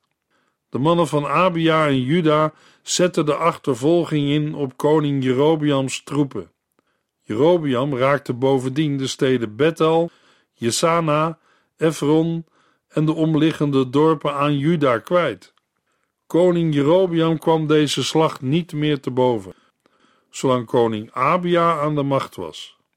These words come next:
Enige tijd later stierf hij door de hand van de Heere. De precieze toedracht van Jerobeams dood is niet bekend. Twee Kronieken dertien, vers eenentwintig en tweeëntwintig.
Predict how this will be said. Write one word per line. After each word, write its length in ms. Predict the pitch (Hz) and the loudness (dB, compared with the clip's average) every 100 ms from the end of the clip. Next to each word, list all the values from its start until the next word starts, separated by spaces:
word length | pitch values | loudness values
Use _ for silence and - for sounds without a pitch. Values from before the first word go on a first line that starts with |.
| _ _ _ _ _ | _ _ _ _ _
Enige 420 | - 127 120 - - | -4 -2 -2 -6 -6
tijd 280 | 117 104 | -4 -2
later 480 | 104 110 139 143 131 | 0 0 0 -2 -6
stierf 460 | - - 170 170 - | -6 -4 0 0 0
hij 240 | 151 156 | 0 0
door 180 | 143 135 | 2 2
de 60 | 123 | 2
hand 340 | 104 135 135 | 0 -2 -6
van 240 | - 135 | -8 -6
de 60 | 135 | -2
Heere. 460 | 117 107 95 85 - _ _ _ _ _ _ _ | -2 -4 -8 -14 -20 _ _ _ _ _ _ _
De 140 | _ - | _ -12
precieze 680 | - 120 - 151 123 113 | -8 -6 -4 -4 -2 -6
toedracht 640 | - 202 160 123 127 139 - | -4 -4 -2 0 -2 -2 -8
van 240 | 131 127 | -6 -4
Jerobeams 800 | 117 110 131 143 135 123 107 98 | -4 0 0 0 -2 -4 -4 -6
dood 380 | 104 117 156 - | 0 0 0 -6
is 220 | - 123 110 | -12 -10 -6
niet 240 | 131 147 | -6 -6
bekend. 560 | 139 139 101 87 - _ _ _ _ _ _ _ _ | -8 -8 -10 -10 -18 _ _ _ _ _ _ _ _
Twee 220 | - 180 | -2 0
Kronieken 520 | 190 175 170 165 - 113 | 0 -2 -2 0 -4 -2
dertien, 440 | 131 147 160 156 | -4 -2 -2 -2
vers 300 | 139 110 - | -2 -4 -4
eenentwintig 800 | - 120 117 123 - 120 123 135 | -6 -4 -4 -6 -6 -6 -4 -6
en 160 | 135 123 | -6 -8
tweeëntwintig. 920 | 117 107 95 85 - 87 76 - | -4 -4 -2 -8 -12 -14 -16 -20